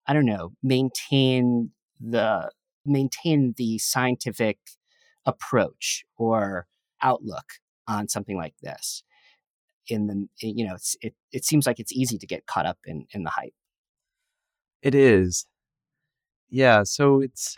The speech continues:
Speaker 2: our society doesn't do particularly well with nuance,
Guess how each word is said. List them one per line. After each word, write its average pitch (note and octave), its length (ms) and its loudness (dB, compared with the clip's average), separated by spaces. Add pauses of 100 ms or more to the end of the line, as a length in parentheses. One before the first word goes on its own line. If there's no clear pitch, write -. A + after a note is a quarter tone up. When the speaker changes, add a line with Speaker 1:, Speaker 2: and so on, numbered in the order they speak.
Speaker 2:
our C#3 120 4
society D#3 500 -2
doesn't B2+ 400 4
do A#2+ 200 4
particularly G#2 920 0
well F#2 320 6
with F2+ 200 2
nuance, D#2+ 640 2